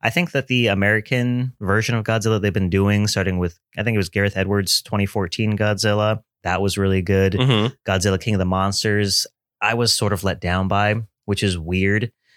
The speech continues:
Speaker 1: because it had King Ghidorah, Rodan, Mothra,
Speaker 2: Mm-hmm.
Speaker 1: Godzilla,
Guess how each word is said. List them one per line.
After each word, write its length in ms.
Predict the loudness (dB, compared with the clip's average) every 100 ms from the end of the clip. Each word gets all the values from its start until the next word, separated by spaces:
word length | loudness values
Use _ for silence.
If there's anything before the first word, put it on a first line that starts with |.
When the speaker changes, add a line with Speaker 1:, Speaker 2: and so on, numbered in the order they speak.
| _
Speaker 1:
because 240 | -4 -2 -2
it 80 | -2
had 400 | 0 0 0 -4 _ -2
King 200 | 0 2
Ghidorah, 800 | 0 0 0 0 0 2 0 0
Rodan, 800 | -2 -2 0 2 4 4 2 0
Mothra, 840 | -2 -2 0 0 -2 -2 0 0 0
Speaker 2:
Mm-hmm. 80 |
Speaker 1:
Godzilla, 680 | -2 0 0 0 2 2 0